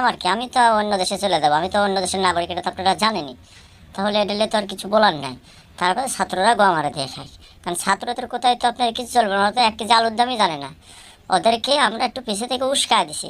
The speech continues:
যে যেভাবে হোক এই করো, তারপরে যা হয় আমরা দেখে নেবো। বাস, ছাত্ররাও এভাবে মনে করেন আমার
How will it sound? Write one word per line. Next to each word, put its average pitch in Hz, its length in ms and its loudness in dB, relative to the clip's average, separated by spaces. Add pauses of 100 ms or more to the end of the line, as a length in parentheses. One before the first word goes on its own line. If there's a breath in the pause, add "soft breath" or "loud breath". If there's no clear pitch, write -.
(100)
যে 165 60 -4 (120)
যেভাবে 214 380 0
হোক 247 160 2 (160)
এই 196 320 2 (120)
করো, 160 200 -6 (800 loud breath)
তারপরে 220 480 2
যা 185 140 4
হয় 175 180 0
আমরা 165 200 -4
দেখে 160 240 -8
নেবো। - 160 -8 (100)
বাস, 240 160 2 (220)
ছাত্ররাও 240 540 2
এভাবে 233 280 2
মনে 226 160 0
করেন 214 200 0
আমার 208 120 2